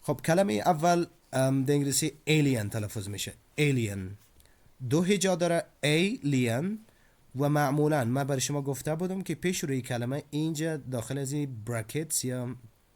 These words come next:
قوسای بزرگ می‌بینین، اینا حروف نیست، اینا سمبل صداها هستن.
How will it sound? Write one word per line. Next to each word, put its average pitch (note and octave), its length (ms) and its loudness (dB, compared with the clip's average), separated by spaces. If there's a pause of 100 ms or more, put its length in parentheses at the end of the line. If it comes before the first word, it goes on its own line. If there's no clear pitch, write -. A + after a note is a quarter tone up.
(380)
قوسای B2 360 -2
بزرگ B2+ 400 -4
می‌بینین، A#2 640 -4 (440)
اینا E3 240 0
حروف F3+ 360 0
نیست، B2+ 240 -2
اینا D3 340 -4 (100)
سمبل C3 540 0
صداها A2 480 -2
هستن. F#2 320 -8